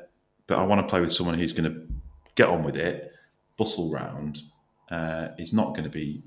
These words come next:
um, looking for their ball in the rough all day. And I want, I want my golf to take three hours. So I think when I was thinking about this point, that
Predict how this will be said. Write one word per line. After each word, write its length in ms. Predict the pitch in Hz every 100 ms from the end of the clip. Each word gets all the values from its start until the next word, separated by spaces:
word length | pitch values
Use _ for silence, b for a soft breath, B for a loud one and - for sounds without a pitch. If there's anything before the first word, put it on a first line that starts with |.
| -
um, 420 | 78 76 78 71 -
looking 220 | - 78
for 60 | -
their 100 | 76
ball 260 | 80 78
in 80 | 76
the 80 | 76
rough 240 | 82 71 -
all 200 | 73 71
day. 360 | 60 58 76 - b b b _ -
And 100 | 87
I 20 |
want, 260 | 87 82 85
I 40 |
want 160 | 87 90
my 80 | 78
golf 240 | 82 82
to 60 | -
take 200 | 82 80
three 180 | - 85
hours. 380 | 87 73 76 - _
So 220 | - 85
I 40 | 80
think 340 | 98 95 - -
when 160 | 92
I 40 | 85
was 100 | -
thinking 240 | 104 -
about 220 | 78 76
this 120 | 73 -
point, 460 | - 78 76 - - _
that 300 | 78 80 -